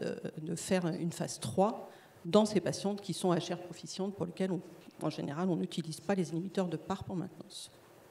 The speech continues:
Donc, le, l'update de l'essai paola, je vous rappelle que d'adjoindre de la, de l'olaparib à l'Avastin en maintenance chez les patientes qui ont des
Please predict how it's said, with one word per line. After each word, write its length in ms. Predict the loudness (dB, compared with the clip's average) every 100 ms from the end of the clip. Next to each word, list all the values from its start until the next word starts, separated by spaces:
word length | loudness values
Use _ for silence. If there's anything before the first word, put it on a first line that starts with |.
| -20 -20 -20 -20 -20 -20 -20 -20 -20 -14 -14 -16 -20 -20 -20 -20 -20 -20 -20 -20 -20 -20 -20 -20 -20 -20 -20 -20 -20 -20 -20 -20 -20 -20 -12 -10
Donc, 200 | 2 12
le, 160 | 12
l'update 720 | 12 12 12 8 8 2 2
de 80 | 6
l'essai 280 | 6 6 4
paola, 500 | 6 8 10 10 8
je 60 | 4
vous 80 |
rappelle 380 | 0 4 4 4
que 100 | 2
d'adjoindre 600 | 6 6 6 6 6 4 4
de 60 |
la, 80 | 6
de 380 | 6 6 6 8
l'olaparib 640 | 8 8 8 4 4 4
à 60 | 4
l'Avastin 420 | 2 0 0 2
en 100 | 2
maintenance 720 | 4 0 2 4 4 2 -2
chez 120 | 2
les 80 | 2
patientes 360 | 2 0 0 -2
qui 100 | -2
ont 100 | 2
des 200 | 2